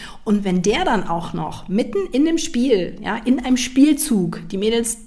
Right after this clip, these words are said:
denken sich ja irgendwas dabei, jetzt muss ich laufen, jetzt muss ich dahin werfen, jetzt passiert das, jetzt muss ich dies machen. Wenn da jemand reinruft, äh, im schlechtesten Fall sogar noch mit dem Namen, „Du mach das und das“,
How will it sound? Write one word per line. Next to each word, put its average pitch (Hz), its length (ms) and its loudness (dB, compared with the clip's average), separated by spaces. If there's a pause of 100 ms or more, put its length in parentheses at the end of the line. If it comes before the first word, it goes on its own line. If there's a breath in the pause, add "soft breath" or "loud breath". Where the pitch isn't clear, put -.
denken 233 180 2
sich 190 200 -2
ja - 140 -2
irgendwas 175 320 -4
dabei, 175 300 -2
jetzt - 180 -8
muss 208 140 -4
ich 196 60 -6
laufen, 220 260 2
jetzt 214 120 -4
muss 202 100 0
ich 208 80 -8
dahin 247 320 2
werfen, 220 260 2
jetzt 196 220 -6
passiert 180 320 -4
das, 233 220 2
jetzt 214 120 -6
muss 208 100 -2
ich 202 60 -4
dies 254 220 -2
machen. 226 340 0 (540 loud breath)
Wenn 208 180 -2
da 233 220 4
jemand 294 680 4
reinruft, 226 600 6 (580)
äh, 202 480 0
im 202 220 -2
schlechtesten 226 560 -4
Fall 226 280 0
sogar 208 220 0
noch 208 300 0
mit 214 180 2
dem 208 180 4
Namen, 202 640 2
„Du 285 440 2
mach 208 340 0
das 208 180 2
und 180 160 -2
das“, - 320 -4